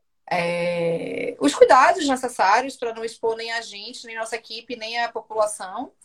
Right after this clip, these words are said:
né? Era toda hora de máscara, usando álcool gel e álcool líquido o tempo todo.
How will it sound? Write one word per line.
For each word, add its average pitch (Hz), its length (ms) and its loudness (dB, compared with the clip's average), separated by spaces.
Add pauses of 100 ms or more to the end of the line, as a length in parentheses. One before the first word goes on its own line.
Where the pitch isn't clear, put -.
(360)
né? 190 240 -2
Era 208 140 -2
toda 208 220 -2
hora 202 140 -4
de 190 120 -12
máscara, 214 880 0
usando 208 300 -12
álcool 208 340 -6
gel 208 560 -4 (260)
e 190 120 -6
álcool 196 320 -4
líquido 220 440 -8
o 220 40 -8
tempo 220 280 -10
todo. 254 680 2